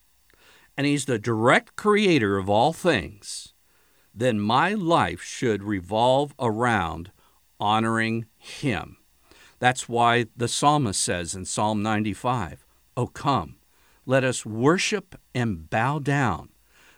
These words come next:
Let us kneel before the Lord our Maker." Worship flows from belief in God as our creator. And remember, this entire book of the Rev-,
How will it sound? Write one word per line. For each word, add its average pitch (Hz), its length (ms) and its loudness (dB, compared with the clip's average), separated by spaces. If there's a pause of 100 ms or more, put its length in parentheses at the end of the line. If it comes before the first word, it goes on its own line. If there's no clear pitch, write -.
(100)
Let 143 220 0
us 160 200 0
kneel 190 500 4
before 139 500 -2
the 113 160 0
Lord 170 580 0 (280)
our 139 500 4 (120)
Maker." 107 720 -4 (640)
Worship 156 800 -2 (180)
flows 147 840 0
from 107 240 -4
belief 127 680 -4 (360)
in 87 240 -6
God 120 500 2 (240)
as - 260 -8
our 95 280 0
creator. 95 800 -4 (340)
And 107 140 -6
remember, 175 480 0 (120)
this 139 380 -4
entire 240 720 -6 (200)
book 214 360 -2
of 135 140 -4
the 131 140 -6
Rev-, 147 280 -4